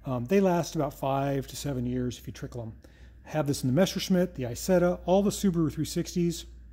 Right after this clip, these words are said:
The Honda six hundreds take a bigger one.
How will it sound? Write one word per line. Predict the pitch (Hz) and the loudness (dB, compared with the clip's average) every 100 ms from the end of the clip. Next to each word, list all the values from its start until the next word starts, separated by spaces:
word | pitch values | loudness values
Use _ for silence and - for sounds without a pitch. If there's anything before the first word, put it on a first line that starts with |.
| - _ _ - _ _ - | -20 _ _ -20 _ _ -4
The | 127 127 123 131 | 0 0 0 0
Honda | 117 160 175 165 | -2 0 2 2
six | - - | -2 -2
hundreds | 151 139 - - | 0 -2 -4 -12
take | - 120 117 | -10 -8 -6
a | |
bigger | 127 117 113 | -6 -6 -6
one. | 113 | -10